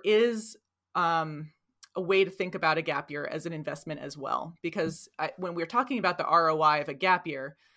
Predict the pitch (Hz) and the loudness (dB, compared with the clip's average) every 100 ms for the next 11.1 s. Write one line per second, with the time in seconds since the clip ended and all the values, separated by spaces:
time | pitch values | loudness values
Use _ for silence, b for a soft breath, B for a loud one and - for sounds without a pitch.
0 | _ _ - 185 - - - _ _ _ | _ _ -4 -4 -4 -10 -14 _ _ _
1 | _ _ _ _ _ 175 196 185 - 226 | _ _ _ _ _ -2 0 0 -2 -2
2 | 220 220 202 185 180 165 - 156 156 151 | -2 -2 -2 -2 -6 -6 -6 -6 -4 -4
3 | 147 143 - 143 147 147 - _ _ - | -2 -4 -4 -4 -4 -6 -12 _ _ -12
4 | - 190 185 185 - 190 160 151 143 - | 0 0 0 -6 -4 -2 4 4 2 -4
5 | - 156 165 180 - - 185 175 196 160 | -12 -12 -12 -14 -10 -6 -6 -2 -2 -2
6 | 170 170 180 - 160 151 139 - 170 - | -4 -4 -4 -4 -2 -2 -6 -10 -8 0
7 | 160 147 147 156 - 156 - 156 147 143 | 6 6 6 -2 -8 -8 2 4 4 0
8 | - 147 139 156 143 113 - - _ _ | -8 -10 -10 -10 -8 -8 -10 -14 _ _
9 | _ 175 180 - 185 180 170 156 _ - | _ 2 2 2 0 -2 -2 -10 _ 2
10 | 143 143 160 139 - 151 143 147 - 147 | 2 0 -6 -8 -6 -6 -6 -8 -6 -6